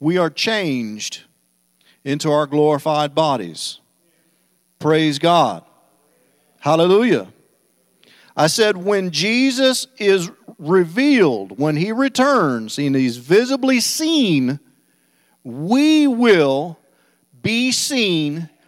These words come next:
with him. We will be changed into our glorified bodies upon the return of Christ. Amen? Praise the Lord. Turn with me to Second Corinthians chapter three.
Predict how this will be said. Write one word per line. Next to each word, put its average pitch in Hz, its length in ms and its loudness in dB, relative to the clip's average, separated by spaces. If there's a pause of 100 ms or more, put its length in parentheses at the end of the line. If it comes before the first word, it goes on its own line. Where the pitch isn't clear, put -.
(100)
with 180 440 -4
him. 131 580 -8
We 247 320 -4
will 220 420 -4
be 202 360 -10
changed 160 680 -8
into 185 480 -8
our 165 200 -8
glorified 165 720 -8
bodies 127 400 -6
upon 127 360 -12
the 127 80 -14
return 120 340 -14
of 113 80 -20
Christ. 85 480 -14 (720)
Amen? 196 520 -8 (480)
Praise 180 300 -4
the 196 80 -6
Lord. 175 320 -6 (920)
Turn 247 280 -6
with 247 180 -8
me 233 100 -8
to 220 340 -12
Second 226 460 -10
Corinthians 196 680 -12
chapter 190 420 -10
three. 156 480 -10